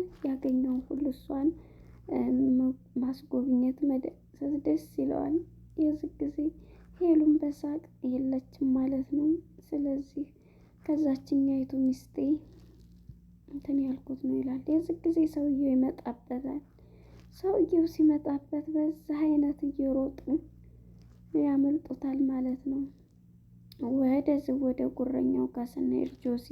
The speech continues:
ጋር እንግዲህ ፔርሜላ፣ እ፣ ፔርሜላ ነው ስሙ።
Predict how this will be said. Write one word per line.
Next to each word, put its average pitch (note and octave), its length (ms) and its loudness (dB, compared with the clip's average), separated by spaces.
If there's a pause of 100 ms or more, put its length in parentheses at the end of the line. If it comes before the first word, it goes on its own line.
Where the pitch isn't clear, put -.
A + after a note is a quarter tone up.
ጋር C4 200 -8 (480)
እንግዲህ D4+ 460 2
ፔርሜላ፣ C4 640 -2 (300)
እ፣ C4+ 120 -4 (760)
ፔርሜላ C4 520 -2 (100)
ነው B3+ 180 0
ስሙ። C4+ 220 -2